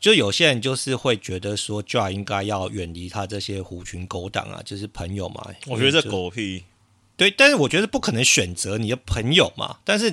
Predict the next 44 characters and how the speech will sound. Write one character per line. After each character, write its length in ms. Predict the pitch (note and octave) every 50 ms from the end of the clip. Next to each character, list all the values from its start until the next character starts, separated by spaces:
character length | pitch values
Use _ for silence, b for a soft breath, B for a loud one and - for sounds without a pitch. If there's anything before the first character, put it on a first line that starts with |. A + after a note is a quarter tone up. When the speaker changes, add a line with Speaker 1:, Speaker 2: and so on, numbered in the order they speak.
| G2+
Speaker 1:
你 100 | C3 A#2+
要 140 | B2+ G3 A3+
知 160 | A3+ - G#3+
道 160 | G#3+ A3+ G3
你 80 | C3 F#2+
的 80 | G2 G#2
作 340 | - - - C4 G3+ C#3
为 100 | A2 G#2
会 120 | G#2 D#3 D#3+
造 140 | - F3 C3
成 40 |
什 60 | A2 G2
么 80 | G2 C3
样 80 | C#3+
的 60 | -
后 180 | - - A3 A#2+
果 180 | F2+ - - -
嘛， 220 | - - - - - _
这 120 | - -
样 40 | F3+
讲 120 | D3 F#2+ F2+
合 100 | - F#2+
理 100 | F#2+ F#2
吧？ 200 | - - - - _ _ _ _ _ _ _ _ _ _ _ _ _ _ _ _ _ _ _ _ _ _ _ - _ _ _ _ _ _
Speaker 2:
对， 300 | - B3+ F#3+ B2+ G#2 F2+
就 180 | - - B3+ C#4
是 160 | C#4 A#3+ F#3
你 60 | B2+
可 120 | - F3 F3 E3
以 40 |
说 140 | C#3+ D#3 E3+
朋 180 | - - C3 A#2+
友 200 | B2 A2+ G2+ G2
影 40 | G#2
响 220 | G#2 A2+ F#2+ F2+
他， 140 | G2+ G#2 G#2+
但 180 | - D#3 D3
是 100 | C#3+ D#3
做 300 | D3+ - - F#3 D#3 B2
事 160 | A2+ - - C3
的 60 | G#2+ F2+
都 120 | - F#2+
是 160 | F#2 - G#2
他。 320 | - - F2 D2+ D2+ E2